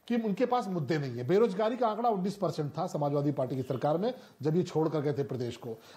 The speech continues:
आज चार दशमलव पाँच परसेंट है। क्या बोलेंगे, किस जुबान पे बात करेंगे? माफिया जेलों के अंदर ठुसे पड़े हैं या तो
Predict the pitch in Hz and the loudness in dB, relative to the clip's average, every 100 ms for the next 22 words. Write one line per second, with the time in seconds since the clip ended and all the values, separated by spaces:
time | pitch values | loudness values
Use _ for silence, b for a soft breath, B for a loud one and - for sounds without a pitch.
0 | - 180 240 240 196 208 214 196 185 214 | 0 2 2 2 2 4 2 -4 -4 -4
1 | 214 170 - 143 127 113 120 113 - 226 | 0 -2 -2 -6 -6 -10 -10 -12 -4 0
2 | 269 208 147 113 107 b b 226 247 202 | 2 2 0 -4 -10 b b 0 2 4
3 | 220 214 196 175 - 139 123 120 B B | 4 4 2 0 0 -6 -6 -10 B B
4 | 165 208 214 277 202 208 226 233 214 220 | 2 2 4 2 4 2 0 0 -2 -2
5 | 185 190 220 233 233 254 208 220 214 - | 0 0 2 2 2 2 4 4 2 0
6 | - | -10